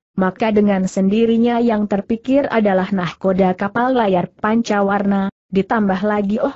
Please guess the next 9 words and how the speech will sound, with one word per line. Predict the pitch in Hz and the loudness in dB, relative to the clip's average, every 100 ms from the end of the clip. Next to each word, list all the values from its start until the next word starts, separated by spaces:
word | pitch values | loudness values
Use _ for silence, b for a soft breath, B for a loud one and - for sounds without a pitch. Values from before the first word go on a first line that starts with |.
| - | -4
Put | 359 | -4
Jiu | 294 202 240 262 | -2 0 2 4
lantas | 262 240 247 240 | 2 0 -2 0
menyebut | 254 247 208 226 | 2 4 2 2
nama | 196 180 170 | 0 0 -2
nahkoda | 160 - 190 185 170 | -2 -4 -2 0 0
itu, | 175 196 233 226 226 - _ | -2 -2 0 2 0 -6 _
kontan | 220 226 233 277 | -2 0 0 0
nenek | 285 254 233 | 2 2 0